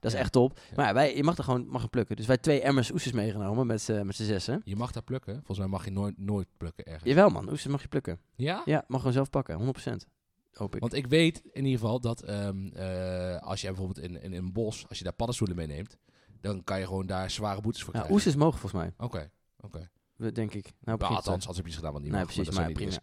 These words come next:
Speaker 1: prima.
Speaker 2: eerste keer zijn.
Speaker 1: Eh, nee. Oesters dus, hè, top. Eh, maar wel heel grof, heel groot, beetje viezig, hè. Ook de, ik denk, die
Speaker 2: Ja.
Speaker 1: Schelde is water toch vies, weet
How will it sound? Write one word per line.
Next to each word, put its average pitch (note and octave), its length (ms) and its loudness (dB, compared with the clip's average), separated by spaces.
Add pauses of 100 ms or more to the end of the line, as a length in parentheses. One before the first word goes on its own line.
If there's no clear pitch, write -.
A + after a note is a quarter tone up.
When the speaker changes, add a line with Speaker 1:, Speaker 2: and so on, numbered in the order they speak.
Speaker 1:
prima. D2+ 80 -6
Speaker 2:
eerste A2+ 120 -2
keer G#2+ 120 0
zijn. G#2 120 -2
Speaker 1:
Eh, - 40 -14
nee. - 480 -10
Oesters F#3 380 4
dus, C3 180 0
hè, D#3 160 0
top. - 420 2
Eh, A#2+ 640 4
maar A#2 360 8
wel B2 100 10
heel B2+ 140 12
grof, B2 280 8
heel A#2+ 160 6
groot, A2+ 280 4
beetje A#2+ 200 0
viezig, G#2+ 320 -2
hè. G#2 100 0
Ook G#2+ 100 0
de, G#2+ 140 -4
ik A2 100 -14
denk, G#2+ 140 -6
die A#2 100 -4
Speaker 2:
Ja. - 80 0
Speaker 1:
Schelde A2 240 2
is - 80 -4
water G2+ 160 2
toch G2 140 -8
vies, G2+ 200 -4
weet E2 100 -4